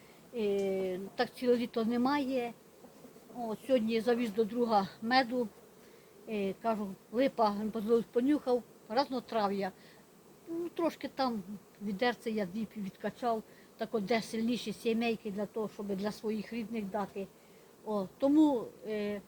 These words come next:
переваги леж-, к-, корпусного перед лежаком колосальні. Да, для виводу маток, для розгону сімей лежак отлично. Но на мед потрібен тільки корпусний.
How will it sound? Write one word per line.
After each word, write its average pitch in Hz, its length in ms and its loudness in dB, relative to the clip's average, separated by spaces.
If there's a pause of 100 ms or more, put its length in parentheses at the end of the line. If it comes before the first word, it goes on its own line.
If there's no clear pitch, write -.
(1300)
переваги 240 720 4
леж-, 220 380 -6 (120)
к-, 247 120 -2
корпусного 226 720 0
перед 214 280 -4
лежаком 214 580 -4 (400)
колосальні. 175 680 -2 (380)
Да, 226 400 4 (220)
для 214 160 -2
виводу 262 340 2
маток, 240 380 -2 (360)
для 202 200 0
розгону 247 420 0
сімей 240 440 -2
лежак 226 360 -2
отлично. - 520 -12 (1040)
Но 233 320 0 (120)
на 214 140 -4
мед 262 260 0 (240)
потрібен 214 440 -8
тільки 226 280 -12
корпусний. - 580 -14